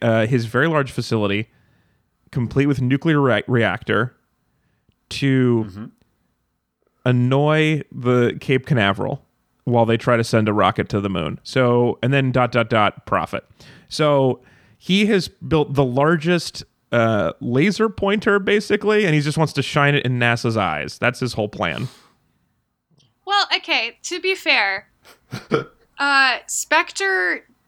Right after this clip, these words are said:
Speaker 3: does a lot of shit, and some of it is just to disrupt progress in the world. That's kind of their whole thing.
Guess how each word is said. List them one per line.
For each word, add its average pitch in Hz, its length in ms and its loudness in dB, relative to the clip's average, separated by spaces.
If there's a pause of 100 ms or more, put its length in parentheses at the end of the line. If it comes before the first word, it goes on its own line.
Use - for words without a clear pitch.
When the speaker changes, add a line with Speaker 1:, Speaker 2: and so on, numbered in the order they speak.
(100)
Speaker 3:
does 269 260 -2
a 240 80 -6
lot 247 380 0
of 277 80 -8
shit, 185 400 -6 (420)
and 226 160 -2
some 285 240 -2
of 302 120 -6
it 285 160 0
is 247 220 -6 (100)
just 240 440 0
to 269 120 -6
disrupt 220 680 -4
progress 208 600 0
in 190 100 -12
the 185 80 -10
world. 180 440 -6
That's - 460 0 (160)
kind 233 300 -2
of 202 100 -12
their 202 140 -2
whole 190 260 -6
thing. 143 420 -6